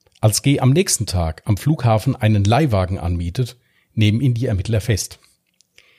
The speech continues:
Hier ist auch ein Widerspruch drin gewesen. Es wurde zum einen unter anderem auch von diesem Magnus G behauptet, die Ermittler hätten ihm die Reifen zerschossen im Parkhaus und hätten ihn festgenommen.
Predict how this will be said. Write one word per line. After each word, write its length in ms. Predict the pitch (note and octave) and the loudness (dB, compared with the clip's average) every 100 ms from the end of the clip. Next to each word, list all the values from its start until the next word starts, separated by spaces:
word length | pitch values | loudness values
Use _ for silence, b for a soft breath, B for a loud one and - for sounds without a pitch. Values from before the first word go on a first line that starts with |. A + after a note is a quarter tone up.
| b b b b b b b b _ | b b b b b b b b _
Hier 220 | B2+ C#3 | -2 0
ist 220 | D#3 - | -2 -2
auch 160 | B2+ - | -2 0
ein 160 | B2 | -2
Widerspruch 480 | C3+ F3+ - - - | 0 -2 -4 -8 -8
drin 220 | A2+ G2 | -2 -2
gewesen. 440 | G2 F#2 F#2+ A2+ C3+ | 0 -2 -2 -4 -4
Es 200 | B2 A#2 | -4 0
wurde 220 | B2+ D3 | 0 0
zum 200 | - B2+ | 0 -2
einen 560 | G2+ G#2 C3+ F3 G3 F#3 | 2 2 4 2 -2 -6
unter 320 | - A2+ A2+ | -4 -2 0
anderem 320 | B2+ C3 C#3 | -2 -2 -2
auch 140 | A#2+ A#2 | 0 -2
von 180 | C#3 | -2
diesem 480 | A#2+ A#2+ A2 A2 G2 - | -2 -2 -2 -2 -2 -2
Magnus 480 | G#2 B2 C3 A#2+ - | -2 0 0 0 2
G 160 | B2 | 0
behauptet, 500 | C3 G2+ A#2+ - C3 | 2 2 0 0 -4
die 60 | C3 | 0
Ermittler 360 | A2 B2 C3+ | 0 2 4
hätten 280 | G2 - C#3+ | 4 2 0
ihm 180 | C#3 A#2+ | 0 -2
die 160 | A#2 G#2+ | 2 2
Reifen 400 | A#2+ E3+ A2+ G2+ | 4 2 2 2
zerschossen 680 | G2+ - A2 G2 G2+ G#2 A2+ _ | 0 2 2 2 2 0 -2 _
im 100 | G#2 | -8
Parkhaus 560 | F2+ F#2+ F#2 - G2 - | -2 -2 -2 -2 -2 -2
und 160 | A#2 | -2
hätten 180 | G#2+ G#2+ | -2 -2
ihn 140 | B2+ G#2+ | -8 -4
festgenommen. 800 | G#2+ - - G2 F#2 G2+ D#3+ | -2 -2 -2 -2 0 0 -2